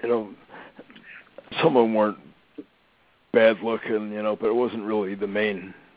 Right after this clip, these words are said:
criteria. It was, uh, you know, whether they could work, and they, you know, they were primarily, uh, you know, uh, you know, wrestlers first and foremost. So anybody that fits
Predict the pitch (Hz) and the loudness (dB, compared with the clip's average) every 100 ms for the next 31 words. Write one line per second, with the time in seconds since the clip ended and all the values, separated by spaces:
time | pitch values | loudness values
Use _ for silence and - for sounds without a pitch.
0 | _ - - 101 107 - 117 117 113 101 | _ -10 0 2 2 2 4 6 6 2
1 | 101 104 104 - - 101 101 101 - - | -2 -4 -6 -8 -4 -2 -2 -4 -10 -20
2 | - - - - - 131 104 107 104 104 | -20 -18 -20 -10 0 4 6 6 4 0
3 | 101 - 104 101 107 107 101 - 123 104 | -2 -2 -6 -6 -2 0 0 -4 -8 -6
4 | 104 95 113 120 113 107 104 107 101 95 | -6 -6 -8 -6 -2 -2 -2 -2 -4 -8
5 | _ _ - 110 107 107 104 101 101 101 | _ _ 0 2 4 2 2 2 0 0
6 | 104 98 95 - - - - - - - | 0 0 -4 -10 -18 -20 -20 -20 -20 -20
7 | _ - 107 101 101 101 101 101 101 101 | _ -2 4 6 6 2 2 0 -2 -6
8 | - - _ - - 170 _ _ _ _ | -16 -20 _ -20 -18 -18 _ _ _ _
9 | _ _ 104 104 98 92 - 92 107 110 | _ _ 0 4 4 2 -6 2 4 4
10 | - 110 98 - 104 101 - 160 - 110 | 2 -2 -2 -2 -2 -2 -8 -10 0 2
11 | 107 101 104 - - 117 - - - - | 2 0 -2 -2 -8 -8 -10 -20 -18 -16
12 | - - - _ - _ _ _ - 127 | -18 -20 -20 _ -20 _ _ _ 2 4
13 | 123 101 110 107 104 101 _ _ - - | 6 6 4 4 0 -4 _ _ 0 4
14 | 120 | 4